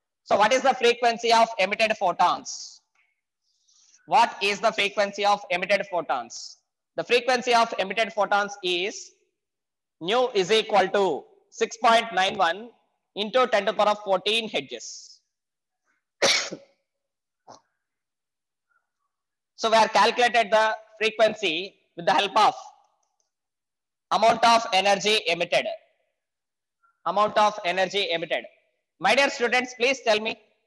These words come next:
whether energy is a negative value or positive value. Whether energy is a negative value or positive value. Suppose if you eat any chocolate, any chocolate, on the chocolate you can see some calories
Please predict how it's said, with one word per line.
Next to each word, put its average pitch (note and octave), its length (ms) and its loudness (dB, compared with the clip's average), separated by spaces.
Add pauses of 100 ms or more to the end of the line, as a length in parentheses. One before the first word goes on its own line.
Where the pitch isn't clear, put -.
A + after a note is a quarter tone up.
(220)
whether G3 280 2 (140)
energy A#3+ 340 2
is B3+ 180 4
a G3 300 4
negative A#3 340 -2 (100)
value A#3+ 280 -4
or G#3 60 -10
positive G#3+ 400 -6
value. F3 280 -4 (2000)
Whether F3 300 4 (100)
energy G#3+ 320 2
is A3 140 4
a A3+ 80 2
negative G3+ 340 -2
value G#3+ 260 2
or G#3 80 0
positive F3 400 -6
value. A2 300 -6 (580)
Suppose B3+ 400 0
if G#3 160 -2
you A3+ 160 -2
eat A#3 300 -4 (260)
any A#3 200 -2
chocolate, F#3+ 480 -4 (1120)
any A#3+ 180 -2
chocolate, G3+ 460 -2 (360)
on A#3+ 180 -8
the B3 100 0
chocolate B3+ 420 -2
you A#3 120 -6
can A3 180 -2
see A3 320 -2 (120)
some A3 200 -6
calories A3+ 560 -6